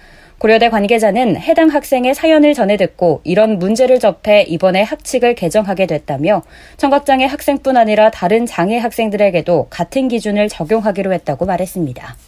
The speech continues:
해군 부사관이 몸이 불편한 동생과 함께 마라톤 대회에서 완주했습니다. 해군 제삼 함대 사령부 소속 황세웅 중사는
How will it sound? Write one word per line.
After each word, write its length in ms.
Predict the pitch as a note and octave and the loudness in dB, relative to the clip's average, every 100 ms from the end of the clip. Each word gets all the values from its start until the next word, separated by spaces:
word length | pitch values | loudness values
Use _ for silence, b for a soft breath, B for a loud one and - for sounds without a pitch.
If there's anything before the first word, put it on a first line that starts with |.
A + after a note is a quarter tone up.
| _ _ _ _ - b b b b b b b b b b _ _ _ _ - | _ _ _ _ -20 b b b b b b b b b b _ _ _ _ -2
해군 360 | E4 D#4+ D#4+ D#4 | 2 4 4 4
부사관이 640 | A3+ D4+ D4 C4+ B3+ B3+ | 2 2 4 4 4 4
몸이 380 | E3+ G#3+ C4+ D4+ | 4 2 4 4
불편한 440 | D4 C#4 B3+ B3+ | 2 2 2 2
동생과 460 | A3+ F3+ A3+ A3 A3 | 2 -2 0 2 2
함께 360 | F3 - F3+ | 2 0 0
마라톤 460 | E3+ C3 G3+ A3+ A3+ | 2 2 0 0 0
대회에서 460 | A3 G3 D#3 D3+ A3+ | 2 2 2 2 2
완주했습니다. 880 | C#3 E3 G#3 G3+ F3+ C#3+ G#2+ G#2+ - b b b b b | 2 0 -2 -2 -4 -4 -8 -12 -16 b b b b b
해군 360 | C4+ C#4 C#4 C#4 | 2 4 2 2
제삼 440 | G#3 F#3+ - D#4 | 2 2 4 0
함대 340 | D4 C4+ B3+ C4 | 2 0 0 0
사령부 380 | B3+ A#3+ A#3 A3+ | 0 0 -2 -4
소속 360 | G3 B3+ C#4+ - | -2 0 0 -2
황세웅 580 | E4+ D#4+ D#4+ C#4+ C#4 C#4 | 2 4 6 4 2 0
중사는 580 | F#3+ F#3 F#3 E3 A3+ | -4 -4 -2 -2 -2